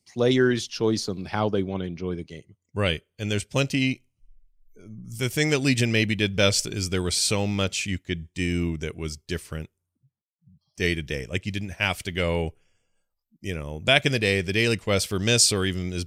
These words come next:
Speaker 2: far back as B C, at the end of that expansion,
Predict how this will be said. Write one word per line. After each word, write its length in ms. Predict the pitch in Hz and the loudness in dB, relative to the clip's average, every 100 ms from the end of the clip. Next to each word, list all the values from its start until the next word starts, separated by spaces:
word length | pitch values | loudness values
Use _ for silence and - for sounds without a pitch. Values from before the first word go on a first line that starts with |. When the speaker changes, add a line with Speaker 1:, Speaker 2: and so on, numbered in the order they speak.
| 101 - | -8 -6
Speaker 2:
far 160 | 90 | -4
back 240 | 87 80 85 | -2 -2 -4
as 80 | |
B 120 | 76 82 | -6 -2
C, 520 | - 131 120 117 - _ _ - | 2 4 4 2 -2 _ _ -12
at 120 | 101 | -4
the 160 | 92 | 0
end 100 | 104 | 0
of 80 | 104 | 2
that 240 | 101 101 98 | 4 2 0
expansion, 640 | - 101 95 101 92 | 0 0 2 -2 -4